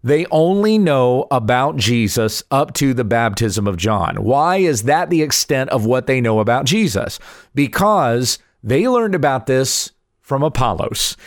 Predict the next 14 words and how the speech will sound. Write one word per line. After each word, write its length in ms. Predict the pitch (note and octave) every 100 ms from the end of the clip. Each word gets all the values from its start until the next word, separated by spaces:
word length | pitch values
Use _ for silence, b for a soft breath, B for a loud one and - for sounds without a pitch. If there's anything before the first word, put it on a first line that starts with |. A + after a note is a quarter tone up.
| B B
This 360 | A#2 C#3 G3 -
was 460 | D3 D3+ C#3 C3+ -
likely 640 | C#3+ C3 C#3 F3 - C#3+ C3
when 260 | B2 B2
Apollos 600 | - C3 B2+ C3 C#3+ C#3+
was 160 | B2 G#2+
ministering 540 | A#2+ D#3+ F3+ E3 D3
there 200 | A#2+ A#2+
in 180 | B2+ C3+
Ephesus, 520 | A#2 A#2+ G#2+ - A#2+ B2+
and 80 |
it 60 | B2
was 140 | C3
before 600 | F#2+ G#2+ - F#3 F3+ C3